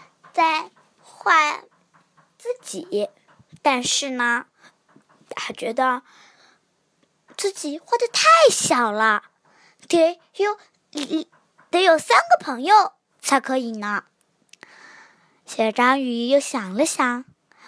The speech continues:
，“我第一个朋友是小海豚，小海豚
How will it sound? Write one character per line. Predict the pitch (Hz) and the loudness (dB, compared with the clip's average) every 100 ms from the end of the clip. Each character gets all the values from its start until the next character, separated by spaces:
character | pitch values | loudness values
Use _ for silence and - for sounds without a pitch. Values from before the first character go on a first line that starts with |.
| - | -4
，“我 | - | -2
第 | 330 | 0
一 | 403 | 2
个 | 679 - | 4 4
朋 | 359 320 | 2 0
友 | 330 330 339 381 | 4 6 6 2
是 | - 233 | -10 -8
小 | 208 | -4
海 | 254 262 | 0 0
豚， | - 196 190 247 - _ _ _ _ _ _ _ _ _ | 0 -6 -6 -6 -8 _ _ _ _ _ _ _ _ _
小 | - 302 | -4 -2
海 | 302 | 0
豚 | 277 - 277 277 | -4 -6 -2 0